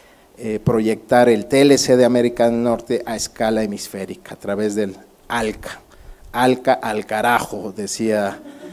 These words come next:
eh, Maradona, pero, eh, Evo Morales, que aún era dirigente sindical, y, este,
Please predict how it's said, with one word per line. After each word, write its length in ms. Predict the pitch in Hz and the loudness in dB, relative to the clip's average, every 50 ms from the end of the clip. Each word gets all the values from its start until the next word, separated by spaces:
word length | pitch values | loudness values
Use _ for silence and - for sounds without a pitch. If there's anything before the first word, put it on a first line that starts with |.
| - - - - - - | -20 -20 -20 -18 -16 -16
eh, 100 | 101 95 | -14 -12
Maradona, 720 | - 107 110 107 107 110 110 110 123 135 143 147 143 147 - | -10 -6 -4 -2 0 0 2 4 6 6 6 8 8 6 4
pero, 380 | - 110 101 101 87 92 104 - | 4 2 -2 -2 -4 -6 -8 -10
eh, 300 | - - 117 117 110 - | -10 -10 -8 -8 -8 -4
Evo 240 | 123 123 120 120 117 | -2 -2 0 0 0
Morales, 560 | 110 110 107 113 123 131 135 135 131 120 - | -2 -2 -2 2 4 4 4 4 2 0 -2
que 100 | - - | -4 -2
aún 220 | 101 110 113 113 117 | -2 -2 0 0 0
era 220 | 120 113 113 101 | 0 0 0 -2
dirigente 560 | 104 98 98 95 - 123 117 113 - - 104 | -4 -6 -8 -8 -8 -6 -8 -6 -6 -6 -6
sindical, 760 | - - 120 104 101 117 113 - 147 147 143 139 135 113 - - | -6 -6 -8 -6 -8 -6 0 4 6 8 8 8 6 2 -2 -12
y, 280 | - 101 98 92 - 104 | -14 -14 -14 -14 -10 -10
este, 600 | 101 98 95 87 - - - - 95 92 90 | -10 -8 -10 -12 -14 -16 -12 -10 -10 -10 -10